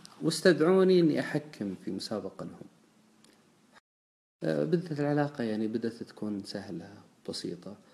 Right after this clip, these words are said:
فاقترحوا علي قالوا: "ما ودك تسوي معرض؟" فقلت: "أوكي، كويس جدا". فسألتهم بعدين: "جيتكم قبل فترة وما صار توافق والآن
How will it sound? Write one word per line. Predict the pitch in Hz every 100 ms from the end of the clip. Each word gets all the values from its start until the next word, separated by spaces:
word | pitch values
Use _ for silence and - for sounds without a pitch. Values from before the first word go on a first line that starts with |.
| _ _ _ -
فاقترحوا | 139 - 208 175 170
علي | 147
قالوا: | 120 110 117
"ما | 131
ودك | 104 -
تسوي | - 98
معرض؟" | 95 95 104 - _ _ - - _ _ _ - - _ _ _ _ _ _ _
فقلت: | - 113 113 117 127 135
"أوكي، | - 113 101 - _ - - _ _ -
كويس | - 113 104
جدا". | 101 - _ _ _ _ _ _ _
فسألتهم | - 127 127 131 160 120 - 98 92 90 - - _ -
بعدين: | 92 92 98 85 85 - _ _ _ _ _ -
"جيتكم | 113 127 127 - 107 110
قبل | 104 104
فترة | 110 - 104 104 98 92
وما | 80 80 95 101
صار | - 87
توافق | - - 101 101 -
والآن | - - 95 90